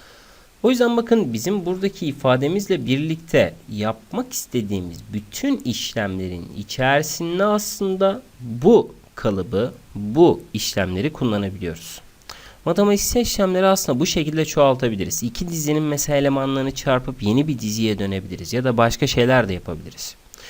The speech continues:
O yüzden bakın ne yapacağız? Bir sonraki derste aslında bunları da implemente etmeye çalışacağız.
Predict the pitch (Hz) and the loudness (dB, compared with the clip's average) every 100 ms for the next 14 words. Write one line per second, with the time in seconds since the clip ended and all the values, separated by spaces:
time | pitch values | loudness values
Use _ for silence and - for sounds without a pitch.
0 | - - 160 180 196 185 160 123 202 - | -20 -4 4 4 4 2 2 4 4 2
1 | 117 160 196 - 208 180 175 170 170 208 | -2 -2 -4 -6 -4 -2 0 0 0 -2
2 | 202 - 107 113 139 165 135 104 - 95 | -2 -2 2 6 6 6 4 2 -4 -4
3 | 90 - 90 - 90 - 87 - - - | -4 -4 -6 -4 -4 -2 -4 -4 -6 -8